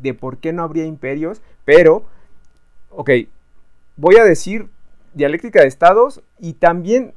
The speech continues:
todavía no voy a dejar de decir dialéctica de imperios por lo siguiente. Si vemos, y, y esto nos va a ocupar el, el mes entrante con respecto al libro La insubordinación fundante de, de, de Marcelo Gullo,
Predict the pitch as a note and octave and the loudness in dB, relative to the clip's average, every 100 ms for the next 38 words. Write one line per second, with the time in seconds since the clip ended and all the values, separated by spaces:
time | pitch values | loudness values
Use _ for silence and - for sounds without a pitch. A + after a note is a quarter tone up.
0 | - F3 G#3 G3+ G#3 G#3+ - D#3 F#3 G#3+ | 2 6 6 4 0 0 -2 -4 0 0
1 | F3+ E3 C#3+ - E3 F#3 D#3 C#3 D#3+ D#3 | 0 0 -2 -6 -8 -6 -8 -8 -12 -10
2 | C#3+ D3+ - E3 C#3 B2 A#2+ C#3 C#3+ E3 | -10 -12 -16 -12 -10 -10 -14 -10 -8 -10
3 | - B2+ A2+ A#2 A2+ B2+ A#2+ F#2+ - _ | -12 -16 -14 -16 -14 -14 -14 -18 -20 _
4 | _ _ _ _ _ - F3+ E3+ G#3 A#3+ | _ _ _ _ _ -14 -10 4 4 4
5 | G#3+ D#3 - E3 D3+ - E3 E3+ F#3+ G3 | 0 -4 -8 -14 -14 -10 -4 -4 -2 -6
6 | E3 C#3 D3+ E3 E3 E3 E3+ - A#2+ A#2+ | -6 -4 -4 -4 -4 -2 -2 -2 -8 -8
7 | - C3 B2+ C#3+ D#3+ E3 D3+ D#3+ E3 E3+ | -8 -10 -10 -10 -10 -12 -8 -8 -8 -16
8 | B2+ A2+ A2 - A2+ B2 A2+ C3 D3+ C#3 | -16 -16 -16 -18 -16 -12 -10 -8 -6 -6
9 | A#2 A2 A2 - A2 G#2+ G#2 A2+ G#2+ A2 | -8 -12 -14 -18 -16 -16 -14 -16 -16 -14
10 | - C#3+ D#3 D#3 D3 D3 C3 G#2+ E2+ - | -16 -16 -18 -12 -12 -12 -14 -14 -16 -18
11 | G#2 G2+ F#2+ F#2 E2 A2 G#2+ A#2 C#3+ D#3 | -16 -14 -14 -16 -14 -12 -12 -12 -12 -8
12 | D#3+ E3 D#3 | -6 -6 -6